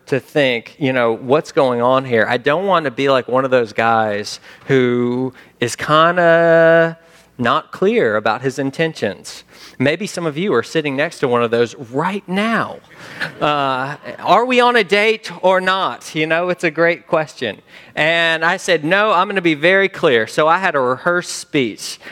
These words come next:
I am going to be very clear. So I, uh, you know, I downed my coffee. That was my courage in those days. And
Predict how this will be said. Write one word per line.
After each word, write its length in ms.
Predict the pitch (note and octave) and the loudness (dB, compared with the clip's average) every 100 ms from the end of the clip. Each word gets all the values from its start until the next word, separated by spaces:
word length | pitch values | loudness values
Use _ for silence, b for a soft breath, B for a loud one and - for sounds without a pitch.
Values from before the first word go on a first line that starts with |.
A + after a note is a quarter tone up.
| D3 | -2
I 180 | D#3 | 0
am 180 | F#3 D3+ | 0 -2
going 280 | C3+ D#3 D#3 | 0 0 -2
to 80 | C#3+ | -4
be 100 | B2+ | -6
very 320 | A#2+ D3 D#3+ | 0 2 2
clear. 240 | D3 C3+ A#2+ | 2 0 0
So 220 | D3 C3+ | 0 2
I, 220 | C3 C3 | 2 2
uh, 260 | B2+ A#2+ A#2+ B B B | 0 -2 -4 B B B
you 180 | D#3+ C#3+ | -2 0
know, 100 | D3 | 2
I 120 | B2+ | 0
downed 380 | B2 D3 D#3 D#3+ | 0 0 0 0
my 180 | D3+ C#3+ | -2 -2
coffee. 640 | - C3+ D3 D#3 F#3 A3 - b b - | -2 0 2 2 -2 -4 -10 b b -2
That 180 | C3 | -2
was 140 | C#3 B2 | -2 -4
my 140 | C3 | -6
courage 380 | B2 C3+ C3+ C3+ | -2 -2 0 -2
in 100 | C3 | -2
those 240 | C3 C3+ | -2 -2
days. 360 | - D3+ G3+ G3+ | 0 2 2 0
And 480 | F3 F#3 G3+ A3 D4 | -2 0 0 0 -4